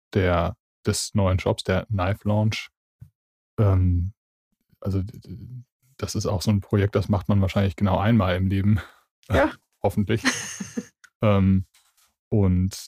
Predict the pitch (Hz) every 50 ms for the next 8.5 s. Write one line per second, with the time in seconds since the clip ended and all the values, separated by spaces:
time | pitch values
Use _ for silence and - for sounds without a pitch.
0 | - - - 104 92 95 92 98 98 92 98 95 92 90 95 98 92 92 90 92
1 | 90 - - 95 92 92 92 - 101 - 101 104 95 95 - - 101 92 90 82
2 | - _ - - - 90 92 - 95 95 92 90 90 92 104 104 104 95 - 104
3 | 95 - - - 104 98 - 127 113 - 113 104 - - 104 92 95 98 98 98
4 | 95 95 101 95 - _ _ _ - - - 113 - 104 101 - - 92 87 -
5 | 113 120 135 117 98 98 92 95 98 101 98 95 95 95 87 - _ _ _ _
6 | _ _ - 113 98 95 87 104 98 92 90 90 92 - - 113 101 - 98 95
7 | 95 95 98 98 104 - - - 104 95 95 101 98 95 98 95 90 98 101 95
8 | 92 95 92 - - - - 107 101 98